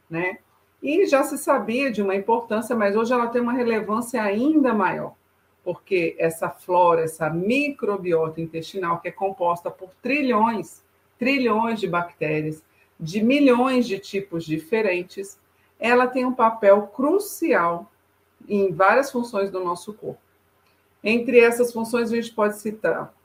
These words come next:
o equilíbrio e o manejo da imunidade, tá?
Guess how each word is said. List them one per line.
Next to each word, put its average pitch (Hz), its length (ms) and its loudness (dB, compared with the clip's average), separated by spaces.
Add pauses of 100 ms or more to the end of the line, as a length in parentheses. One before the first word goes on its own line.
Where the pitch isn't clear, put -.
(200)
o 185 100 2
equilíbrio 233 920 0
e 208 100 -2
o 214 60 2
manejo 214 720 2
da 208 200 0
imunidade, 196 800 -2 (480)
tá? 156 300 -6